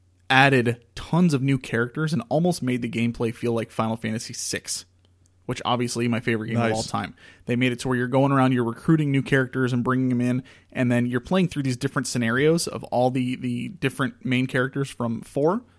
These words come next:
Speaker 1: and they're all recruiting people in their own individual scenarios, and then at the end,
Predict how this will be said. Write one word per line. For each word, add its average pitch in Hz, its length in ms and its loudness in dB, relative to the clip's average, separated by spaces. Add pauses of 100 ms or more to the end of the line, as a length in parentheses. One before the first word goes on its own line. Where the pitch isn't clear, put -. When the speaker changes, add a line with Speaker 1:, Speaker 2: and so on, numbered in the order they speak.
(520)
Speaker 1:
and 135 180 0
they're 139 140 6
all 143 100 8
recruiting 135 540 2
people 139 320 -2
in 120 160 -2
their 123 180 0
own 131 160 0
individual 127 400 2
scenarios, 135 540 -2
and 120 100 -6
then 117 80 -2
at 120 120 -2
the 127 140 -6
end, 135 300 -2